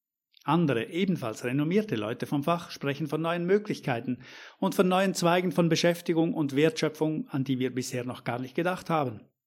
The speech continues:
Während verschiedene Wirtschaftszweige ganz oder teilweise untergehen, entstehen neue, sei es aus neuen Technologien oder aus neuen Vermarktungsformen. Bei uns ist im Moment gerade diese asiatische Fahrradverleihkette im Gespräch, welche ihre gelben Fahrzeuge überall in der Stadt abstellt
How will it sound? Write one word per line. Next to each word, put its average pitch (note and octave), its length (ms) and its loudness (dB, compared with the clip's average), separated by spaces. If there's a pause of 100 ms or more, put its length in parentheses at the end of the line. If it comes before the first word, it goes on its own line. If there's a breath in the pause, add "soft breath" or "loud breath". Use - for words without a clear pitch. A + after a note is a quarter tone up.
(880 loud breath)
Während D#3+ 240 2
verschiedene F#3+ 480 2
Wirtschaftszweige C#3 880 0
ganz D#3 340 -2
oder C3+ 180 -2
teilweise C#3 540 -2
untergehen, C3+ 540 -4
entstehen C3+ 480 -4
neue, C#3+ 400 -2 (160)
sei C#3 180 -2
es C3 140 -6
aus A#2 140 -6
neuen C#3 260 0
Technologien D3 960 -4
oder D3 220 0
aus D3 160 -4
neuen B2 200 -2
Vermarktungsformen. C3 1300 -4 (1040 loud breath)
Bei D#3+ 160 0
uns G3 220 2
ist D3+ 160 -2
im D3+ 80 2
Moment C#3+ 340 2
gerade C#3 360 2
diese C#3 260 0
asiatische C#3 640 0
Fahrradverleihkette C3+ 1200 -2
im C3+ 160 -2
Gespräch, D#3 640 -4
welche B2 260 -8
ihre B2+ 320 -4
gelben C3+ 300 0
Fahrzeuge D#3 560 -2
überall D3 400 0
in D3 100 -4
der C#3+ 80 -4
Stadt D#3 300 -2
abstellt E3 560 -2